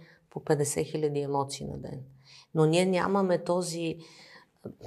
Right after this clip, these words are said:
то може би е липса на навик, защото нямаме разбирането, че това е важно. Но то започна да,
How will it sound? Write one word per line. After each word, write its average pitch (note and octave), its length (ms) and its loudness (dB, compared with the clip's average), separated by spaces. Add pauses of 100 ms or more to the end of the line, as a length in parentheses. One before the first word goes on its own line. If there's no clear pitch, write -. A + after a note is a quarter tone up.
(160)
то B3 160 4
може A#3+ 380 2
би G#3 120 6
е G#3 40 8
липса A#3 320 0
на G3 100 0
навик, G#3+ 280 -2
защото G#3+ 240 -6
нямаме G#3+ 260 0
разбирането, F#3+ 680 0
че - 180 -4
това F#3 220 2
е E3+ 60 2
важно. D3+ 540 -2 (580)
Но E3 80 0
то G#3+ 180 12
започна A3 560 2
да, F3 120 -4